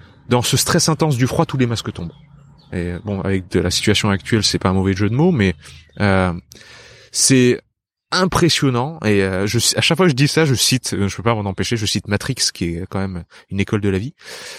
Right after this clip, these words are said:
où, euh, t'as, euh, le, un, un combattant qui dit à Neo, euh, « Si tu veux, euh, il, il, euh, tu veux voir l'oracle, mais d'abord il faut que tu me combattes. »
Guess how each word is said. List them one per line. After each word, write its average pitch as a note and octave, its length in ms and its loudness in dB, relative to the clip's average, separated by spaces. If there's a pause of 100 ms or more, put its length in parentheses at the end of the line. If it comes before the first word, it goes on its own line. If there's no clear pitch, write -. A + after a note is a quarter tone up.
(160)
où, D3 280 4
euh, A#2+ 60 4
t'as, A2+ 360 2
euh, F2+ 640 0 (640)
le, G2 760 0 (160)
un, G2+ 160 2
un A2 120 0
combattant A#2 400 2
qui - 140 -4
dit A2 180 4
à G#2+ 60 4
Neo, A2+ 460 4
euh, « F2 340 0
Si - 140 -6
tu - 160 -2
veux, B2+ 140 4 (160)
euh, G2+ 240 -4 (240)
il, A#2 200 -8
il, A2 200 -2
euh, F2+ 360 -2
tu - 120 0
veux C3 80 6
voir C#3 220 4
l'oracle, C#3 360 0 (100)
mais A2 220 2
d'abord B2 300 2
il - 20 -6
faut - 100 -2
que A2 60 -2
tu - 80 -4
me A#2 60 -2
combattes. » A2 380 -2